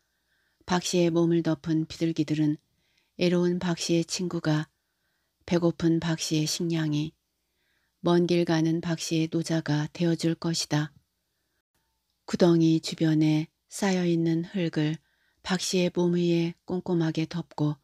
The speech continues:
발로 꾹꾹 밟아 흙을 다진다. 마지막으로 근처에 있는 이름 모를 풀을 뿌리째 뽑아 민둥한 흙 무덤에 심어 놓는다.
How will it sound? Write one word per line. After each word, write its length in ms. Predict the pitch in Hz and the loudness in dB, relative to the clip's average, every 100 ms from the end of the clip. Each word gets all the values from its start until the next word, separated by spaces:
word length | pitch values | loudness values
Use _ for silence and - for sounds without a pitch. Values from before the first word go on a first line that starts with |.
| _ _ _ _ - | _ _ _ _ -4
발로 480 | 180 165 165 165 165 | 0 2 4 0 -2
꾹꾹 400 | - 170 - 170 | -6 -6 -6 -10
밟아 500 | - 160 160 151 151 - _ _ _ | -6 -4 -2 -2 -4 -8 _ _ _
흙을 340 | - 175 165 | -4 2 2
다진다. 640 | 170 190 - 170 160 151 - _ _ _ _ _ _ _ - | 0 -4 0 0 2 -2 -4 _ _ _ _ _ _ _ 0
마지막으로 800 | 170 170 165 156 147 151 151 - _ _ _ _ | 0 4 2 2 2 2 0 -4 _ _ _ _
근처에 500 | - 185 175 185 175 | -2 0 0 0 2
있는 440 | 170 165 165 165 165 _ _ _ - | 2 2 2 2 0 _ _ _ -4
이름 220 | 185 180 | -2 0
모를 320 | 175 170 165 165 | 0 2 0 -2
풀을 420 | - 165 156 160 _ _ | -4 -2 -2 -4 _ _
뿌리째 460 | - 180 175 - 170 - | -4 -2 -2 -2 -4 -2
뽑아 380 | 165 156 147 - _ _ _ _ | -2 0 0 -4 _ _ _ _
민둥한 580 | - 165 170 170 165 165 170 | 0 0 4 4 4 0 -4
흙 180 | 196 180 | -4 -4
무덤에 540 | 170 160 156 147 151 - _ _ | -4 -2 2 2 0 -6 _ _
심어 360 | - - 180 175 | -8 -2 0 0
놓는다. 580 | 175 170 170 160 143 | 0 0 0 0 -2